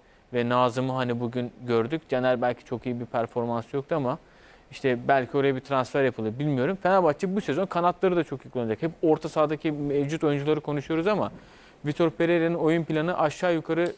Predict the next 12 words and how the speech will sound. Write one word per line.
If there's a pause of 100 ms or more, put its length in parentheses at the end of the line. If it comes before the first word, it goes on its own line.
(280)
şekillenmeye
başladı. (380)
Burada
Serdar
Dursun
gibi
ceza
sahası
içerisinde (680)
bitirici
özelliklere
sahip,